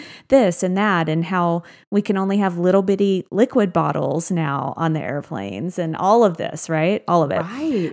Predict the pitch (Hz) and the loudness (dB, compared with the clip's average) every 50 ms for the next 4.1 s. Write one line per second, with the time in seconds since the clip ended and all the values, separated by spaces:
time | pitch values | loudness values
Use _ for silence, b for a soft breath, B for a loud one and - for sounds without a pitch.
0 | - - 208 196 185 175 170 165 165 - - - - 220 208 240 269 285 - - | 2 4 4 6 6 4 4 2 0 -2 0 2 2 4 6 8 6 6 6 2
1 | 269 254 240 220 - - - 196 202 208 208 202 - - 202 190 175 175 170 170 | 0 2 2 0 0 0 0 0 0 0 0 0 0 -2 -2 0 0 2 2 0
2 | 170 175 - - b b b b b _ _ _ _ _ _ - 190 - - 196 | 0 -2 -6 -12 b b b b b _ _ _ _ _ _ -12 -2 2 6 6
3 | 190 190 190 180 170 185 185 180 170 165 165 - - 151 139 143 147 - 135 123 | 8 8 6 6 4 2 2 4 4 2 2 0 -2 -4 -4 -4 -4 -4 -6 -6
4 | - - | -6 -8